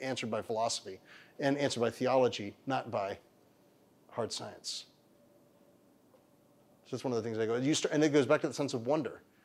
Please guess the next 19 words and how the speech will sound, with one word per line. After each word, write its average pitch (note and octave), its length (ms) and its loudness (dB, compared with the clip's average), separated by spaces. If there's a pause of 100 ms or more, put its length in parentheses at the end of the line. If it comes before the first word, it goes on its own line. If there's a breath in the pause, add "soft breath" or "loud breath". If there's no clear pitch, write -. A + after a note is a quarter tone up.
(440 soft breath)
You C#3+ 80 0
look D3 140 4
at, D#3 140 0
you C3 120 2
look D#3 140 4
at B2+ 100 -4
beauty. B2+ 380 0 (680 soft breath)
One D#3 100 8
of - 20 10
my D#3 80 12
best C#3+ 220 6
friends, C3 260 0
he's B2+ 100 0
a A2+ 40 -4
doctorate C3 340 2
in A2 60 -10
physics A2 360 -4
from A2+ 120 -6
Stanford. A2 460 -8